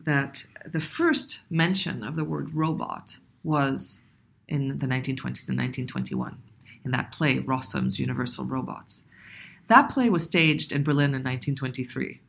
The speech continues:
and I am willing to bet that Hedda Zilberman Segal, or at that moment, now she's called Hedda Segal, went to see it with her husband. And I like the thought of that. I like to think of Hedda watching that. And I like to think of Hedda going to see Metropolis, which, by the way, you should take a look at,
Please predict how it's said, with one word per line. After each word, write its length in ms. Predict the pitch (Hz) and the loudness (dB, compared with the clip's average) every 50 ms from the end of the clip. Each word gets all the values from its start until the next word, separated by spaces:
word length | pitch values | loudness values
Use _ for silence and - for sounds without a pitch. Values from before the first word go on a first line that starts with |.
| _ - | _ -4
and 160 | - 135 147 | 0 4 6
I 80 | 170 196 | 6 6
am 140 | 196 160 | 6 6
willing 240 | 156 156 151 143 139 | 4 4 2 2 0
to 120 | 139 - 131 | -2 -2 -2
bet 360 | 131 127 127 - - - - - | 0 0 0 0 -2 -6 -6 -4
that 140 | 131 131 | -4 -4
Hedda 460 | 131 - 147 151 147 143 139 143 147 - _ _ _ - | -2 -2 0 2 2 2 2 0 -4 -8 _ _ _ -2
Zilberman 480 | - 139 131 120 131 123 123 123 127 123 | 0 0 2 2 0 0 0 -2 -2 -2
Segal, 440 | - - 127 123 123 123 120 123 - | 0 0 0 -2 -2 -2 -4 -6 -6
or 100 | - 131 | -6 -6
at 100 | - - | -4 -2
that 160 | - 65 - | -2 -2 0
moment, 360 | - - - - - - - | 0 -2 -2 -2 -4 -4 -2
now 160 | 135 127 131 | 0 0 0
she's 200 | 127 - - - | 0 -2 -4 -8
called 240 | - - 127 123 - | -6 -4 -4 -4 -4
Hedda 200 | 135 127 123 131 | -4 -4 -4 -2
Segal, 380 | 123 - - 127 127 123 127 - - - _ _ _ - | -2 0 -2 -2 -2 -2 -4 -6 -8 -18 _ _ _ -2
went 160 | 143 143 143 | 0 0 0
to 60 | 147 151 | 2 0
see 200 | - - 139 127 | 2 2 2 2
it 100 | 123 127 | 0 0
with 120 | 135 131 | -4 -4
her 120 | 131 127 | -2 -2
husband. 520 | 123 123 127 127 123 123 120 104 95 - - _ _ _ _ _ - | -2 -2 -2 -4 -4 -6 -6 -8 -8 -10 -14 _ _ _ _ _ -2
And 100 | 139 143 | 2 4
I 80 | 151 | 4
like 220 | 147 139 135 135 - | 4 4 0 0 -6
the 60 | - | -12
thought 280 | - - 131 131 127 - | -8 -4 -2 -2 -2 -4
of 100 | - - | -8 -8
that. 220 | 107 104 - - - - | -8 -8 -8 -10 -6 -2
I 100 | 143 156 | -2 0
like 200 | 151 127 120 - | 0 0 -2 -6
to 80 | 127 | -10
think 220 | 127 - 127 123 123 | -6 -4 -4 -2 -2
of 100 | 123 - | -4 -6
Hedda 240 | - 127 123 123 120 | -4 -4 -2 -2 -2
watching 380 | 120 123 117 - - 127 123 | -2 -4 -6 -6 -6 -6 -6
that. 300 | 120 120 120 - - - - - - - - - | -6 -6 -8 -10 -12 -18 -18 -16 -14 -12 -10 -4
And 80 | - 185 | 0 2
I 60 | 214 220 | 2 2
like 160 | 226 220 220 | 2 2 2
to 80 | - | 0
think 240 | 190 196 302 349 - | 2 2 2 2 2
of 100 | 175 160 | 0 0
Hedda 220 | 156 160 151 151 143 | 0 0 2 2 2
going 340 | 147 139 147 143 160 170 160 | 2 4 4 4 4 2 0
to 80 | - | -2
see 140 | 160 - 175 | -2 0 0
Metropolis, 680 | 165 160 165 165 - 170 208 214 - - - - - | 2 0 0 0 2 0 0 0 -2 -8 -6 -6 -2
which, 200 | - 160 160 - | -2 -2 -2 2
by 100 | - 196 | 4 4
the 120 | 208 196 190 | 6 6 6
way, 300 | 196 180 151 135 143 - - - - - - - - - _ - | 6 6 4 2 -2 -6 -10 -20 -20 -20 -20 -20 -20 -16 _ -4
you 60 | 175 | -2
should 160 | 156 165 165 | -2 0 0
take 160 | - 180 160 | 0 0 2
a 40 | 165 | 2
look 180 | 165 165 165 160 | 2 2 2 2
at, 240 | 151 143 147 - | 0 0 0 -6